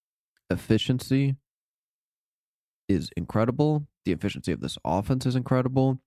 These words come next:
And that's why I keep it the same. Weeks five through seventeen, after he returned from his injury last year, he was the wide receiver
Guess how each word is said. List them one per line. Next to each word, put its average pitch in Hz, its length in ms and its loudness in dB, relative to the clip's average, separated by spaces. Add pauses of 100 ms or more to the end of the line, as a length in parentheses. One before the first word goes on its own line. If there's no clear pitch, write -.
(640)
And 110 80 0
that's 120 160 0
why 147 120 4
I 131 40 0
keep - 200 2
it 110 40 4
the 107 60 4
same. 104 280 0
Weeks 107 220 0
five 110 300 2
through 123 140 2
seventeen, 110 720 0
after 98 320 0
he 110 120 2
returned 117 600 0
from 113 180 0
his 107 120 0
injury 92 320 2
last 71 280 -2
year, 71 80 -2
he 82 100 -2
was 71 140 -4
the 82 80 -2
wide 85 240 0
receiver 78 340 -6